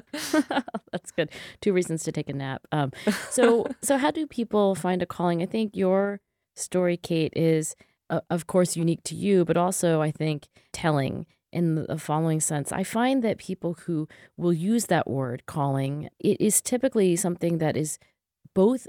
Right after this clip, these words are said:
Speaker 2: meaningful in the sense that it serves a broader purpose, and
Speaker 1: Yeah.
Speaker 2: typically that means other people,
Speaker 1: Yeah.
Speaker 2: but also intrinsically enjoyable and interesting. And I
Speaker 1: Mm.
Speaker 2: think these are the two things that we, we look for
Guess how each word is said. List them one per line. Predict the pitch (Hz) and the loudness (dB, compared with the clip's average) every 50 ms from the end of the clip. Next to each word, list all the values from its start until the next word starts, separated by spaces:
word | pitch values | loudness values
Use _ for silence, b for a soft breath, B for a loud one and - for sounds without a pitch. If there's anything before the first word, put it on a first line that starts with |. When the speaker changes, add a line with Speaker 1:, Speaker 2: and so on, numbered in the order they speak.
| - _ - | -12 _ 0
Speaker 2:
meaningful | 185 185 196 214 226 233 226 220 - - - 151 143 147 | 2 4 6 6 6 6 4 2 0 0 2 2 4 4
in | 156 | 2
the | 151 | 2
sense | 151 - 156 151 151 - | 0 0 0 -2 -2 -2
that | - 156 151 | -2 -2 -2
it | 143 - | -2 -2
serves | - - 160 151 151 156 160 165 - - | -2 0 0 2 2 2 2 0 -2 -4
a | - | -4
broader | - 147 135 139 135 135 135 | -4 -2 -2 0 0 -2 -4
purpose, | - - 147 139 - - 180 214 247 - - - | -4 -4 -4 -4 -2 -2 -4 -2 -2 -4 -4 -4
and | - 143 139 135 135 117 | -4 -4 -4 -4 -6 -6
Speaker 1:
Yeah. | 240 226 214 202 - | -8 -12 -16 -6 -6
Speaker 2:
typically | 170 156 - 147 - 139 | -4 -4 -4 -4 -4 -4
that | 127 127 123 | -4 -2 -4
means | - 127 120 | -4 -4 -6
other | - - - - | -6 -8 -10 -8
people, | - 214 220 - 240 233 233 233 B B B B B B B | -6 -8 -8 -6 -6 -8 -8 -8 B B B B B B B
Speaker 1:
Yeah. | 240 233 226 | -12 -6 0
Speaker 2:
but | 214 208 185 - - | 2 2 2 2 2
also | 185 226 262 302 320 - - - 214 190 180 175 170 170 - - _ | 2 2 4 2 2 2 2 4 4 6 6 6 4 2 -2 -2 _
intrinsically | 190 196 185 - - 214 214 202 202 202 - 185 185 180 170 | 2 2 2 2 0 0 0 0 -2 -4 -2 -2 0 0 2
enjoyable | 160 160 - 156 151 156 156 151 147 147 143 139 | 0 0 0 0 2 4 2 2 2 0 -2 0
and | 139 | 0
interesting. | 131 135 139 - - 135 - - - 123 - - 113 - - _ _ b b b b b | 0 -2 -2 -4 -4 -6 -8 -8 -8 -10 -10 -10 -12 -14 -16 _ _ b b b b b
And | 214 226 233 | 0 2 2
I | 240 | 2
Speaker 1:
Mm. | 233 220 | 2 0
Speaker 2:
think | 311 320 302 - | -2 -2 -2 -2
these | 254 262 277 302 311 285 285 | -2 2 2 2 4 4 2
are | 254 | 2
the | 214 208 | 0 0
two | - - - - 196 185 | -2 -2 -4 -2 -2 -2
things | 170 - 160 156 156 151 | -2 0 0 0 0 0
that | 156 - | -2 -4
we, | 139 160 151 - _ | -4 -6 -8 -10 _
we | 151 160 160 | -6 -4 -2
look | 160 156 151 165 - - | -2 0 -2 -4 -4 -8
for | - - 135 131 120 101 92 156 | -8 -6 -4 -4 -4 -4 -6 -8